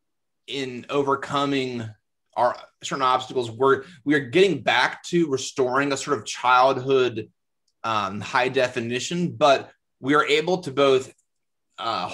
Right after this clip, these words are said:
we're able to hold it with, with the, with the psychology of the adult. So we can both be the child and the adult, and we can be, you know, we can be silly, we can, we, we can, we can have fun, we can be joyful,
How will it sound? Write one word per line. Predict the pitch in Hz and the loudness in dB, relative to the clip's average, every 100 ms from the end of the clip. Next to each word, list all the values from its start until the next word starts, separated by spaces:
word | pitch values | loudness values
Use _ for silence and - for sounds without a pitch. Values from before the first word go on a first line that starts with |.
| - | -8
we're | 156 160 | 0 2
able | 175 190 | 2 2
to | 156 | 2
hold | - 165 160 151 | 0 -2 0 2
it | 117 113 | 2 0
with, | 117 107 | -10 2
with | 135 135 | 2 4
the, | 123 120 107 | 0 -2 -2
with | 127 | -6
the | 127 | -8
psychology | - 143 139 135 135 139 123 | 0 2 2 2 4 4 4
of | 117 | 0
the | 120 | -2
adult. | 107 110 117 101 - _ _ | -6 -4 -2 -4 -10 _ _
So | - 165 | -2 0
we | 156 | 2
can | 151 | 2
both | 143 147 143 | 4 2 2
be | 139 | -4
the | 113 | -4
child | - 139 139 139 113 | 0 2 4 4 2
and | 139 143 | -4 0
the | 143 | 0
adult, | 110 127 127 107 95 _ _ | 0 0 0 0 -6 _ _
and | - 139 | -4 0
we | 151 | 0
can | 151 139 | 0 0
be, | 143 147 139 135 _ _ - | 2 4 2 -2 _ _ 0
you | |
know, | 202 | 2
we | 214 | 2
can | 208 | 0
be | 147 | -2
silly, | - - 156 143 165 160 | -4 -2 2 4 4 4
we | |
can, | 147 147 123 | 2 -4 -2
we, | |
we | 135 143 - 139 | -2 0 0 0
can, | 139 123 127 | 0 0 -2
we | |
can | 143 127 127 | -2 -2 -4
have | - 147 151 143 | 0 4 4 2
fun, | - 135 143 | 0 2 2
we | 147 | 0
can | 135 | -4
be | |
joyful, | 123 113 127 135 147 131 101 107 | -4 -2 2 2 2 -2 -6 -10